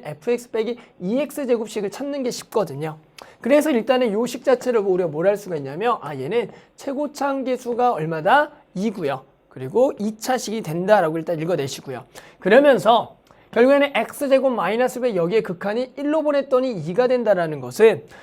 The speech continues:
우리가 결국에는 분모가 지금 일 집어넣으면 영이 되잖아요.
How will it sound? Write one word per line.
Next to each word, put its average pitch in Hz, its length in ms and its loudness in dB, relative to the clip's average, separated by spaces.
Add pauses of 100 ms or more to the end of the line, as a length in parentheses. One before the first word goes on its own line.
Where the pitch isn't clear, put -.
(100)
우리가 254 160 8
결국에는 247 400 4
분모가 285 480 4
지금 233 280 0
일 294 200 -2
집어넣으면 262 540 -2
영이 165 280 -6
되잖아요. 156 560 -6